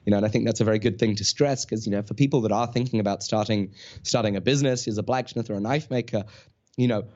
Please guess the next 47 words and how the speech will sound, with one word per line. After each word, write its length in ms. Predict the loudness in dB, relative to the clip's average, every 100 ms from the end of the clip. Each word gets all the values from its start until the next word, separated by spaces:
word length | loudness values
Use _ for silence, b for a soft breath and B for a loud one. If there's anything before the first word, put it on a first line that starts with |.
| _
off 220 | -2 0
the 80 | -2
bat, 300 | 0 -2 -6
it's 120 | -6
not 160 | -6 -4
gonna 140 | -4
be 80 | -4
a 60 | -6
particularly 440 | -4 -6 -2 0
lucrative 440 | 0 0 -2 0
industry. 480 | 2 2 2 0 -2
It 100 | -2
takes 240 | -2 -2 -2
a, 100 | -2 B B
takes 240 | -2 0 0
a 40 |
good 160 | 0 2
little 200 | 2 2
bit 120 | 0
of 120 | 0
work 480 | 2 2 2 -2 -4
to 80 | 0
make 220 | 0 0
it 60 | 0
lucrative 440 | 0 0 -2 0
for 80 | 0
yourself, 400 | 0 0 -2 -4 B B B B
um, 200 | 2 4
to 100 | 2
the 80 | 2
point 240 | 2 2
that 100 | 2
you 80 | 0
can, 300 | 2 2 2
you 80 | 2
know, 100 | 0
pass 320 | 0 0 2
it 80 | 0
on 140 | 0
to 100 | 0
other 160 | 0 0
people 380 | 0 2 2 0
to, 180 | -2
to 160 | 0 0
do 140 | 2
your 140 | 2 0
responsibilities. 920 | 0 0 0 0 2 2 2 0